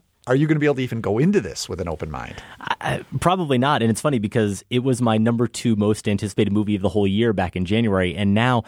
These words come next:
Speaker 2: I don't know if it's something about the trailer, something about that accent of <laughs> Joseph Gordon-Levitt's. I'm just,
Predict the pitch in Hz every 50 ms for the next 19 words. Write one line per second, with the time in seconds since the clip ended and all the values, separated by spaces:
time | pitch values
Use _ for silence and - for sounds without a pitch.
0 | - - - - - - 113 113 127 123 104 95 - - 123 107 113 110 104 101
1 | 98 92 - - - - - 147 147 143 139 139 135 123 - - 110 104 101 104
2 | 95 95 92 - - 92 87 87 - _ _ - - 107 104 - - - 147 131
3 | 127 - 120 101 127 - - 113 - - 123 107 123 104 95 104 120 135 143 151
4 | - - - - - - - - - 123 135 131 113 117 147 143 - - - -
5 | -